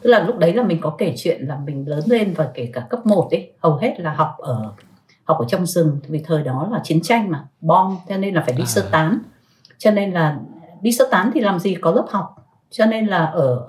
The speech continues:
Speaker 1: để đi sơ tán cùng với bố mẹ thì, ờm, coi như là sống cùng với lại bố mẹ thì phải đi làm, thế sống cùng với các cái cô quản lý của, à, của cơ quan của bố mẹ. Thế thì có quyển sách nào thì đọc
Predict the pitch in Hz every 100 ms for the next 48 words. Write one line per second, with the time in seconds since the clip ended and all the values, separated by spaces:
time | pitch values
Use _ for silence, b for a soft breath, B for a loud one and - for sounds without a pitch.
0 | - 151 175 214 214 180 196 220 180 180
1 | 160 170 226 214 - - 175 156 156 B
2 | B B B 165 160 160 156 156 - -
3 | - - _ - 202 214 208 170 - 160
4 | 214 233 214 170 175 220 208 127 165 220
5 | - 165 156 143 180 165 156 156 160 156
6 | - 170 202 208 156 165 233 233 220 214
7 | 214 214 - 117 165 190 277 - 160 107
8 | 90 117 - 151 143 127 127 - b b
9 | b b 165 127 110 - - 214 214 220
10 | 214 - 120 135 190 233 - - - 226
11 | 214 175 - 156 - 156 - 320 220 208
12 | 190 202 190 185